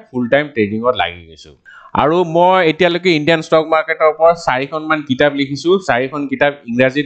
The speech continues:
লিখিছোঁ। আৰু ৰিচেণ্টলি মই এখন অসমীয়াত লিখিছোঁ, সেইখন বেচিক, আ, শ্বেয়াৰ মাৰ্কেটৰ বেচিকৰ ওপৰত। কাৰণ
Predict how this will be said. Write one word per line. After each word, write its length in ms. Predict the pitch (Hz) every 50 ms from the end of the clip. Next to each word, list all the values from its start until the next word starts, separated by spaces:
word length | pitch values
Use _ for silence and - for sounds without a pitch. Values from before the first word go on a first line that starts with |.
| 135 127
লিখিছোঁ। 380 | 123 127 123 113 - 180 214 226 220 - _ _ _ _ - _ _ -
আৰু 220 | 117 135 151 147
ৰিচেণ্টলি 460 | 139 147 160 160 214 208 208 214 226 220
মই 260 | 190 180 180 180 175
এখন 260 | 170 - 175 175 175 180 165 -
অসমীয়াত 440 | 131 127 - 147 147 156 160 160 147
লিখিছোঁ, 380 | 135 139 127 143 135 - 160 156
সেইখন 360 | 139 127 123 - 143 139 127
বেচিক, 400 | 101 101 104 104 - 131 123 123 - - _
আ, 120 | - 98 98
শ্বেয়াৰ 260 | - - 123 123 123
মাৰ্কেটৰ 420 | 123 123 120 113 123 123 131 131 117 95
বেচিকৰ 420 | 104 98 101 117 113 117 131 123 117 101
ওপৰত। 260 | 113 127 143 180 - - _ _ _ _ _ _ _ -
কাৰণ 240 | 127 131 143 165 175